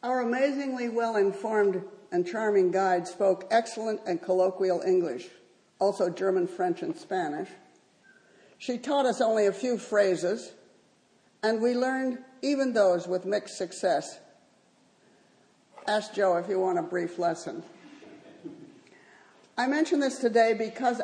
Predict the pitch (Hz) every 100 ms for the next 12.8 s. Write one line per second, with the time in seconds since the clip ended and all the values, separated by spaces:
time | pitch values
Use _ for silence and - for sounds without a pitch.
0 | - 233 233 226 247 277 208 170 170 -
1 | 208 202 - - 254 233 190 185 - 220
2 | 220 214 170 175 175 170 247 233 233 220
3 | 214 190 170 196 202 202 185 180 - 196
4 | 196 - 139 104 - - _ _ _ _
5 | _ _ _ - 190 170 170 113 - 151
6 | 135 - - _ _ _ _ _ _ _
7 | _ - - - 240 262 262 285 302 302
8 | 269 254 254 262 240 220 202 - - 240
9 | 190 254 277 240 196 - 185 175 220 226
10 | 185 185 208 185 180 175 170 175 170 220
11 | 190 180 175 170 170 165 - 214 190 190
12 | 190 185 190 254 269 254 254 247